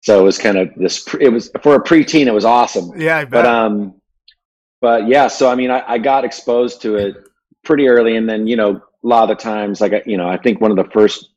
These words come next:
Speaker 1: guys I ever met was Don Morocco, 'cause Don Morocco used to live in Santa Cruz,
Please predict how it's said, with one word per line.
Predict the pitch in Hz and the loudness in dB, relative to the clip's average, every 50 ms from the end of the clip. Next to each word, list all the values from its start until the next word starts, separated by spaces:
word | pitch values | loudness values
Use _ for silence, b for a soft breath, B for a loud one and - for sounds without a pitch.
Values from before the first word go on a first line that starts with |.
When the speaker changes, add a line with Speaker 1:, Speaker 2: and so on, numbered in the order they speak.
| _ _ _ - - - | _ _ _ -16 -6 -2
Speaker 1:
guys | 117 104 101 104 104 98 | 0 2 2 2 2 2
I | 101 | 2
ever | 98 90 90 | 0 0 0
met | 90 101 107 107 - | -2 -2 -2 -4 -4
was | 87 82 - | -6 -6 -6
Don | - 107 98 95 92 | -4 -4 -2 -2 -2
Morocco, | 87 82 90 92 101 107 - 95 87 | -2 -2 -2 0 0 0 0 -2 -4
'cause | 85 - 107 - | -6 -6 -8 -4
Don | - 107 104 98 | -4 -2 -2 -2
Morocco | 95 98 104 107 - - | 0 0 0 0 0 -2
used | 95 92 87 - | -2 -4 -4 -6
to | - | -6
live | 95 80 | -6 -6
in | 82 80 | -8 -4
Santa | - - 160 170 156 139 | -2 0 2 2 0 0
Cruz, | - 127 120 120 110 - - | 2 2 4 4 2 0 -4